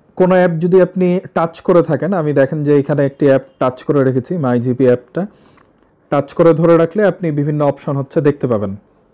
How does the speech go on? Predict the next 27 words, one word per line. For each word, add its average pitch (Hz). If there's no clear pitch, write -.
ঠিক 151
আছে? 165
রিচার্জ 143
দেখতে 139
পাচ্ছেন, 139
ফ্লেক্সি 131
প্ল্যান, 135
আদার্স, 131
এক্সপ্লোর, 131
এরকম 151
অন্যান্য 151
অ্যাপেও 151
দেখতে 151
পাবেন। 143
আমি 135
একটু 165
চেক 151
করে 143
দেখাই। 127
ক্লকে 143
যদি 151
ক্লিক 147
করি 147
দেখি 156
অ্যাড 139
অ্যালার্ম, 147
এটা 131